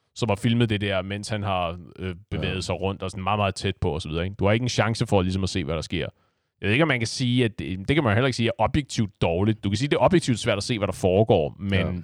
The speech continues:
Speaker 1: det er tydeligvis en
Speaker 2: Det er
Speaker 1: beslutning,
Speaker 2: nødt til
Speaker 1: der er
Speaker 2: at
Speaker 1: blevet
Speaker 2: skabe
Speaker 1: truffet.
Speaker 2: Ja, at skabe dynamikken, ikke, i scenen.
Speaker 1: Ja,
Speaker 2: Altså, jeg, jeg, jeg vil
Speaker 1: ja.
Speaker 2: sige, især i forhold til,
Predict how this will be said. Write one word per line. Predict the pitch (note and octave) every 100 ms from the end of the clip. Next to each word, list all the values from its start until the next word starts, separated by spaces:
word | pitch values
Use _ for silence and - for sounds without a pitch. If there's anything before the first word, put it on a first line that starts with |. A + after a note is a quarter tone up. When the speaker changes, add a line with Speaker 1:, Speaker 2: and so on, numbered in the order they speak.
| -
Speaker 1:
det | G#2+ G#2 E2+ -
er | F#2
tydeligvis | - B2 A2+ G2+ F#2+ - -
en | G2+
Speaker 2:
Det | F#2
er | E2+
Speaker 1:
beslutning, | G2 A2 A#2+
Speaker 2:
nødt |
til | A#2
Speaker 1:
der | -
er |
Speaker 2:
at |
Speaker 1:
blevet | G2 F#2
Speaker 2:
skabe | G#2+ B2+
Speaker 1:
truffet. | G2 G#2+ G2 _ -
Speaker 2:
Ja, | G#2+
at | G#2
skabe | - A#2+ A2+
dynamikken, | A2 G2+ G2 G2+ A#2
ikke, | B2 A2+ -
i | G#2 F#2
scenen. | - G#2 A2 - - - -
Speaker 1:
Ja, |
Speaker 2:
Altså, | F2 B2
jeg, | C3 - A#2 C3
jeg, | B2+ C#3
jeg | C3+
vil | C#3
Speaker 1:
ja. |
Speaker 2:
sige, | C3 C#3+ D3+ A2 - _ _ _ _ _ _ _
især | B2+ A#2+ D3 C#3+ C3 - _ _
i | B2+
forhold | A2 B2+ B2 C3 A#2+
til, | - A#2 G2+